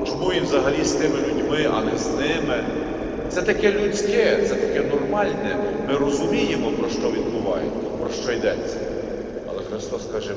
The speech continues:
«Мати моя і брати мої, ті, що слухають Слово Боже і зберігають його».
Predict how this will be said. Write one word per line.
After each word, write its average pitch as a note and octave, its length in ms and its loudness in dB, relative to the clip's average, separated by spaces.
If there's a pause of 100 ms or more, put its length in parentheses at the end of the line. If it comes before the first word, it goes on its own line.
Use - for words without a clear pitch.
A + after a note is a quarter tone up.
«Мати D#3 440 -2 (100)
моя C#3 280 -4 (760)
і - 160 -8
брати G#2+ 360 -4 (100)
мої, - 360 -4 (360)
ті, - 160 -4
що - 200 -6
слухають A2 580 -6
Слово C#3+ 460 -2
Боже C#3 460 0 (120)
і - 20 -2
зберігають - 840 -2
його». - 180 -4